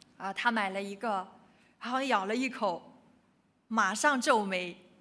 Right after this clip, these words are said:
你猜到怎么回事了？“老板，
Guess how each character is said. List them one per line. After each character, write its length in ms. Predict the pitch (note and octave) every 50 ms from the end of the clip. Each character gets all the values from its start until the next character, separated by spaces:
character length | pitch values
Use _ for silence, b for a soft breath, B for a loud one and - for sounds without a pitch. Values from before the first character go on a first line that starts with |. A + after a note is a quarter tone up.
| - _ _ _ _ _ _ _ _ _ _ -
你 140 | A3 G3+ G#3
猜 220 | - - C4 B3+
到 180 | A#3+ B3+ A3+ G#3
怎 140 | F#3+ G3
么 100 | F3 F#3
回 220 | G3+ G#3 G3+ F#3 G#3+
事 240 | - - B3 A3 G3+
了 180 | F3 D#3 - - - - - _ b b b b b b b
？“老 180 | D#4 E4 F#4 F#4+
板， 280 | F#4 F4+ D#4 B3+ G3+